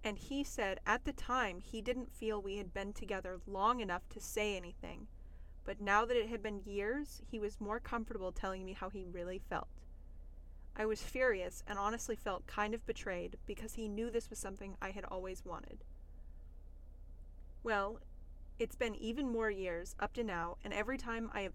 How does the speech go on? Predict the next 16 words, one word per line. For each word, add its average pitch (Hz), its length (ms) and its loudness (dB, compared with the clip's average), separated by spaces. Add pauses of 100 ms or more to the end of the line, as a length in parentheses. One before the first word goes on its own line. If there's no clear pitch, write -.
(140)
ever 220 260 4
brought 202 240 6
it 208 80 0
up, - 280 0 (140)
it 208 120 -4
causes 208 380 0
a 196 40 -4
huge 220 560 -4
argument. 180 560 -6 (800)
We 226 100 4
are 214 80 6
now 240 200 6
married 185 440 2
with 190 140 -4
a 208 60 -6
six-month-old, 180 840 -2